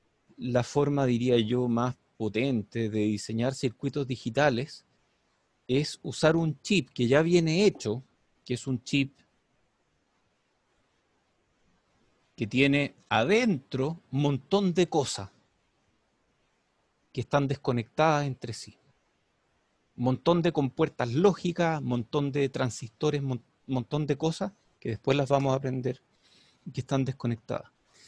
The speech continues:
Y la forma de diseñar el circuito es diciéndole al computador, "Oye, yo quiero que haga esta función". Y el computador hace unas operaciones mágicas, que después vamos a ver que no son tan mágicas, que se llaman síntesis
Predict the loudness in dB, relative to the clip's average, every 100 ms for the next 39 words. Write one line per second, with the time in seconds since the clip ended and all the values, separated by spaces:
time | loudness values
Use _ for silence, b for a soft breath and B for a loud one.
0 | b _ _ -2 0 2 2 2 2 0
1 | -2 0 2 0 -2 -8 -12 -6 -6 -4
2 | -6 -4 -4 -4 -2 0 0 0 0 0
3 | 0 0 -2 -4 -4 0 2 2 0 2
4 | 2 2 0 0 2 2 2 0 -4 -6
5 | 2 2 4 2 0 -2 -6 -4 -4 -4
6 | -2 -2 -2 -4 _ _ _ _ _ _
7 | _ _ -4 -2 0 -2 0 2 4 4
8 | 2 -6 _ _ _ _ -2 -2 0 2
9 | 4 4 2 2 0 0 2 2 2 -2
10 | -2 -2 -2 2 2 2 0 0 -2 -6
11 | -6 -8 -4 -2 -2 -2 -4 -4 -8 _
12 | -10 -2 0 0 -2 -6 -6 -2 -2 -4
13 | -12 -12 -16